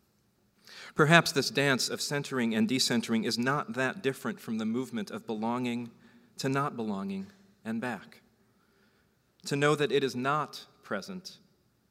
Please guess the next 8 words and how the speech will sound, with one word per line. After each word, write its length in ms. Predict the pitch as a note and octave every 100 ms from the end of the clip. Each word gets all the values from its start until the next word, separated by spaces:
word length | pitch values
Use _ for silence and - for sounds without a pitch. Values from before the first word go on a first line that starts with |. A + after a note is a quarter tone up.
| _ -
is 160 | A2
to 120 | - A2
create 760 | - B2 A#2 B2 G#2 - - -
the 80 | G#2+
path 440 | - G#2 G2 -
toward 460 | - G2+ F#2 F#2 F2+
its 120 | F#2+
presence. 580 | - A2 F2+ E2+ -